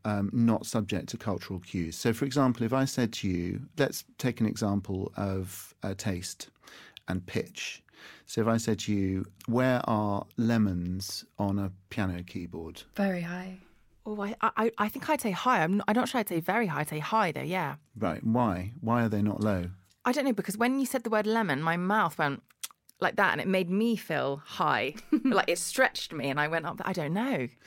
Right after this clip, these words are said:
Speaker 1: So these, the, there are lots of things.
Speaker 3: Fascinating.
Speaker 1: Where would you say that, um, in terms of scale, if you took, thought about a volumetric space?
Speaker 3: Yes.
Speaker 1: So incidentally, the word volume in sound, we tend to think of as amplitude, level, loudness,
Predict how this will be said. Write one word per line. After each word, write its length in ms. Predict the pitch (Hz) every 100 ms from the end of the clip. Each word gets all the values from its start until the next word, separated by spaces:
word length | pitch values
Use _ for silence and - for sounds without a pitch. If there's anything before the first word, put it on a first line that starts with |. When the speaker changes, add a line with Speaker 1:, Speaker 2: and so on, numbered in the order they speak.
| - -
Speaker 1:
So 140 | - 147
these, 300 | 175 185 180
the, 180 | - 170
there 260 | 160 143
are 60 | 139
lots 220 | 135 302
of 80 | 143
things. 120 | - 170 165
Speaker 3:
Fascinating. 260 | - 143 135
Speaker 1:
Where 160 | 147 151
would 160 | 147
you 100 | 151
say 400 | 143 151 135 127
that, 440 | 120 120 110 - - -
um, 480 | 113 110 107 107 104
in 240 | 127 120 120
terms 320 | 147 139 127
of 80 | 117
scale, 800 | - - - 131 82 82 123 156 _ _ _ -
if 60 |
you 80 | 117
took, 240 | 117 127
thought 240 | - 120 110
about 200 | 104 92
a 40 |
volumetric 800 | 95 113 107 101 98 - - -
space? 500 | - - 82 85 -
Speaker 3:
Yes. 160 | 156 147
Speaker 1:
So 160 | 117 107 -
incidentally, 500 | 143 - 127 110 85
the 80 | 90
word 160 | 90
volume 540 | 90 104 95 82 80 85 - - - - -
in 160 | 98
sound, 640 | 95 107 95 87 87 90 -
we 120 | 107 95
tend 220 | 104 92
to 60 |
think 240 | 90 101 90
of 180 | 90 92
as 140 | 92 117
amplitude, 720 | 113 113 98 - 85 82 -
level, 520 | 104 104 - 80 104 - _ - - - -
loudness, 720 | 107 101 98 95 87 90 -